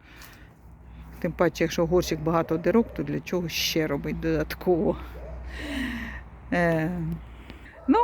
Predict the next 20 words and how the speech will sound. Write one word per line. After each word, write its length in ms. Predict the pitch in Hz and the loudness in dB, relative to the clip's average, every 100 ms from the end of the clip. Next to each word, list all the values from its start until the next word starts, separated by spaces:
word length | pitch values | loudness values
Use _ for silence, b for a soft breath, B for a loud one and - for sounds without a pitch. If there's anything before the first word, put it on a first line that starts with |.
| 466 | 6
а 120 | 359 | 8
зараз 320 | 330 311 311 | 10 8 6
продовжу 760 | - 285 233 196 196 160 185 190 - | 2 2 6 8 6 4 -4 -6 -6
обрізати 600 | 185 180 202 339 381 175 | -6 0 4 6 6 4
троянди. 600 | - 165 214 269 311 269 | -2 2 8 10 10 6
Бачите, 340 | 226 349 - | 4 2 2
ось 160 | 196 - | 0 2
сухе 360 | - 233 180 156 | 2 2 4 2
побачила, 680 | 165 156 131 - - 151 151 | 0 0 0 0 0 -2 0
треба 300 | 170 160 147 | 2 4 4
вирізати. 600 | 156 160 151 147 143 - - B B B B B B | 4 2 2 2 0 -2 -16 B B B B B B
Обрізати 600 | 190 208 370 370 202 190 B B B | 4 8 8 8 6 2 B B B
різні 600 | 190 196 185 180 160 160 B B - - B B B B - | 2 2 0 0 0 -2 B B -18 -18 B B B B 0
виноград, 760 | 185 180 160 220 320 349 - B B B B - - B B B - | 2 4 4 8 10 8 0 B B B B -16 -18 B B B -4
тому 240 | 202 202 | 4 4
що, 400 | 180 - 185 175 156 | 4 2 2 2 6
ну, 200 | 233 254 | 8 8
деякі 440 | 147 151 262 254 214 | 8 6 6 6 4
тренди, 340 | 233 240 208 | 6 8 8
оцю 440 | 190 - - 240 | 6 2 2 4